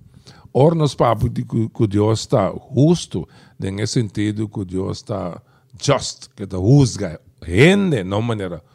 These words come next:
justo, e não, e tem a ver com Deus o trato de outra gente. Espera-se de dar,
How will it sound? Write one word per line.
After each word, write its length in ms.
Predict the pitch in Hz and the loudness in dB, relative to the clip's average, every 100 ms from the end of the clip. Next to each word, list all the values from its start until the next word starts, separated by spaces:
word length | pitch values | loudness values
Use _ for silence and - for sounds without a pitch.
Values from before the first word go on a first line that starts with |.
| _ - | _ 0
justo, 540 | 165 233 - 85 85 - - - | 2 2 -2 -4 -6 -10 -10 -2
e 140 | 98 | 0
não, 340 | 95 123 175 | 2 2 2
e 120 | 107 101 | 0 -2
tem 200 | 117 117 | 0 0
a 60 | |
ver 220 | 98 107 | -2 -4
com 80 | 101 | -4
Deus 280 | 90 95 92 | -2 -2 -2
o 40 | 107 | -8
trato 760 | - - 156 175 175 - 185 - | -8 -4 -2 -2 -2 -2 -2 -4
de 180 | 98 - | -12 -6
outra 320 | 113 113 107 | -6 -6 -6
gente. 340 | 92 95 78 - _ _ _ _ - - _ - | -4 -4 -6 -12 _ _ _ _ -20 -20 _ -12
Espera-se 460 | - - 113 117 135 | -6 -2 0 0 -2
de 100 | 113 | 2
dar, 240 | 110 127 | 6 6